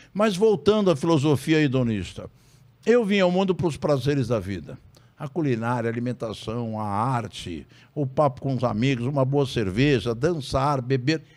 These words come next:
trepar, transar com criatividade, por nós vamos falar muito de sexo.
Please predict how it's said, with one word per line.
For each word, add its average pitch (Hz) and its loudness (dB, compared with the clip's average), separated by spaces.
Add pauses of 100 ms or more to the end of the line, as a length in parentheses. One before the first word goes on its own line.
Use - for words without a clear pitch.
(220)
trepar, 180 4 (100)
transar 170 2
com 160 -2
criatividade, 156 2
por 180 2
nós 170 0
vamos 160 -4
falar 147 2
muito 143 -2
de 123 -8
sexo. - -2